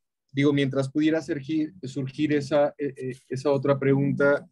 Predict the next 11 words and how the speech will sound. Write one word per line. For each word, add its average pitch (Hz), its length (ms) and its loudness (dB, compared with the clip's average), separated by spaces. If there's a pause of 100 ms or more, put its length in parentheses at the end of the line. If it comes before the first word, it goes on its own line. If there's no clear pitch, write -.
(100)
eh, 127 500 -2 (340)
creo 151 140 2
que 175 140 -2
resulta, 143 880 0
eh, 113 380 -12
bastante 127 500 -4
interesante 127 960 -2
en 113 120 -14
el 110 180 -4
entramado 117 800 0
de, 107 420 2